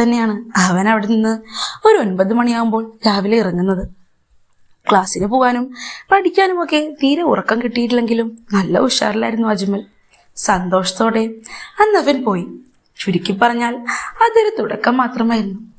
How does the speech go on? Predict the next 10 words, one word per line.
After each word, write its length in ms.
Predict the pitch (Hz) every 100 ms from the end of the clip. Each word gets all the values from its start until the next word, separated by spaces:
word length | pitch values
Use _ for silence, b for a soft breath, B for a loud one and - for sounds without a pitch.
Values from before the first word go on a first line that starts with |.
| - 175
ഒറ്റയ്ക്ക് 360 | - 180 208
ജീവിച്ചിരുന്ന 680 | 208 233 226 240 220 226 226 B B B B 427
ആ 140 | 440
പെൺകുട്ടിയുടെ 480 | 294 208 190 180 226
ജീവിതത്തിലേക്ക് 680 | 226 226 220 226 220 226 220 226 - 180
എല്ലാ 300 | 170 185 208
സുഖവും 380 | - 208 214
സന്തോഷവുമായി 760 | 226 233 196 208 202 214 226 220
വന്ന 400 | 214 214 214 214 B B B B 403
ഒരപരിചിതനായിരുന്നു 1200 | 427 294 196 202 214 233 247 233 214 214 214